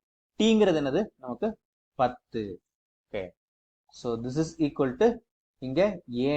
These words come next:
நாட். இந்த e பவர் டென் கே ய வந்து எப்படி எழுதலாம்னா, e பவர் ஃபைவ் கே பெருக்கல் டூன்னு எழுதிக்கலாம். So e பவர் ஃபைவ் கே பெருக்கல் டூ அப்படிங்கிறது என்னது, பவர் டூ. ஏன்னா பவருக்கு, அதாவது அடுக்குக்கு அடுக்குங்கும் போது இந்த மாதிரி எழுதிக்கலாம்.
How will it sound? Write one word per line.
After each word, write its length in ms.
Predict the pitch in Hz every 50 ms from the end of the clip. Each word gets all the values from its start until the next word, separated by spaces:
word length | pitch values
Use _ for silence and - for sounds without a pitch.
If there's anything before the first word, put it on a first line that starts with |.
| 139 139
நாட். 180 | 143 175 180 - - _ _ _ _ _ _ 143
இந்த 220 | 143 147 143 160 185 214 202 - - _ _ - 156 190
e 20 | 226 240 247 233 226
பவர் 280 | 220 208 214 240 240 - - - _ _ _ _ -
டென் 220 | 180 190 208 226 202 -
கே 80 | - 208 190 175
ய 60 | 156 151
வந்து 140 | 160 165 156
எப்படி 160 | 139 139 131
எழுதலாம்னா, 360 | 123 117 117 117 113 120 139 160 165 - - 151 170
e 40 | 190 180 -
பவர் 220 | 180 185 185 170 185 -
ஃபைவ் 240 | - 170 180 196 190 - -
கே 100 | 202 196 180 -
பெருக்கல் 360 | 165 147 143 - - 143 131 -
டூன்னு 200 | 151 147 143 131
எழுதிக்கலாம். 360 | 123 110 107 120 139 180 220 - _ _ _ _ _ _ _ _
So 160 | - - 127 120 117 123 143 160
e 40 | 175 175 170 -
பவர் 280 | 170 165 165 165 165 165 - _ _ _ _
ஃபைவ் 300 | - 147 143 151 151 151 - _ -
கே 120 | 160 170 190 - - _ _ _ _ _ _ _ _ -
பெருக்கல் 440 | 180 190 208 - - 226 214 208 190 175
டூ 100 | 214 208 208 202 156
அப்படிங்கிறது 380 | 151 160 160 160 160 156 160 156
என்னது, 200 | 156 156 208 240 247 - _ _ _ _ _ 139
பவர் 280 | 131 131 135 135 127 - -
டூ. 100 | 113 107 - - 120
ஏன்னா 140 | 135 170 208 208 - _ - 135
பவருக்கு, 460 | 135 147 170 185 180 180 - - 220 220 - - 127
அதாவது 220 | 135 156 165 151 135
அடுக்குக்கு 360 | 156 170 175 214 208 175 208 170
அடுக்குங்கும் 380 | 156 160 160 170 156 151 143 135
போது 120 | 151 214 247 190 - _ _ - 143
இந்த 100 | 143 147 143
மாதிரி 160 | 151 147 139 127
எழுதிக்கலாம். 360 | 120 113 113 139 185 247